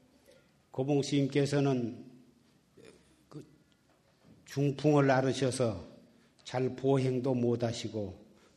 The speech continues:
또 말씀도 잘 못했습니다. 그런데 임종에 가까워지자 단식을 하시고 공양을 안 잡수니까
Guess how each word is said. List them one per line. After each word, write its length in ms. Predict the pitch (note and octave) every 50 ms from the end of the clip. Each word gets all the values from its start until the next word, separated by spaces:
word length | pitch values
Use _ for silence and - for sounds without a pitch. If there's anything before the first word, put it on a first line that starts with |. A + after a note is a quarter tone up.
| _
또 100 | - D3+
말씀도 640 | C#3+ B2 A2+ B2 C3+ C#3+ - - F3+ F3+ E3+ E3+ E3
잘 240 | - - D3+ D3 D3+
못했습니다. 720 | D3 C#3+ D3 C3+ C3+ A#2+ - - A#2 G#2+ G2 E2+ F2+ D#2+ D#2+ - - - _ _ _ _ _ _ _ _ _ _ - _ _ _ _ _ _ _ _ _ _ _ _ _ _ _ _ _ _ _ _ _ _ _ _ _ _ _ _ _ _
그런데 760 | E3+ F#3 F#3 F3+ E3 F3+ F3+ F3 E3 - - - - - - - - - - -
임종에 1080 | D3 C#3 D3+ E3 D#3+ D#3+ D#3 E3 D#3 D3+ D3 D3 C#3+ C3 - - - - - D#3+ D#3 D3+ D3
가까워지자 880 | - - C3 - C#3+ C#3 C#3 C#3 C3+ B2+ B2 B2+ A#2+ C3 A#2+ A2+ G#2 F#2 F2 - - - - _ _ _ _ _ _ _ _ _ _ _ _ _ _ _
단식을 680 | - - C#3+ C#3+ D3+ D#3 D3 - D#3 C3+ C#3+ C3+ B2+
하시고 600 | B2 C3 B2 - C#3 B2 B2 A#2+ A2 G#2 - - -
공양을 400 | - - C3+ D3 D#3 D3 D3 C#3+
안 160 | C3 B2 B2+
잡수니까 720 | B2 B2+ A#2+ A#2+ - - B2 A#2 A2+ A#2 - A#2+ A2+ G#2 F#2+